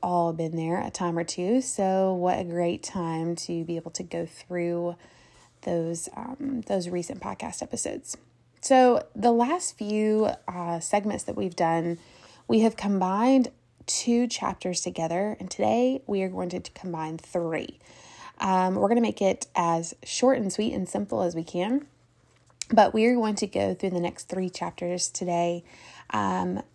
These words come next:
the first one is going to be mosquitoes. The second one is called McJudgy Pants.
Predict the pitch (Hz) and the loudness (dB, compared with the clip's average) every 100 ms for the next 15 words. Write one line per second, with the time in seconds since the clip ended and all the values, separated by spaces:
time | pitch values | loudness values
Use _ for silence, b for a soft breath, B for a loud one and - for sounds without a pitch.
0 | _ - 202 190 - 247 - 214 202 208 | _ -6 -4 0 4 4 2 -2 -2 -2
1 | 190 196 185 185 180 180 - 190 - - | -2 -2 -2 -2 0 0 -2 -4 -4 -4
2 | 180 170 170 262 359 - - - 190 - | 0 2 2 2 0 -6 -16 -10 -8 -2
3 | 175 175 202 208 208 190 - 170 170 170 | 0 0 -2 -2 -2 -4 -2 0 0 -4
4 | - 165 170 165 170 170 165 180 262 - | -8 -2 -2 0 -4 -4 -4 -4 -4 -10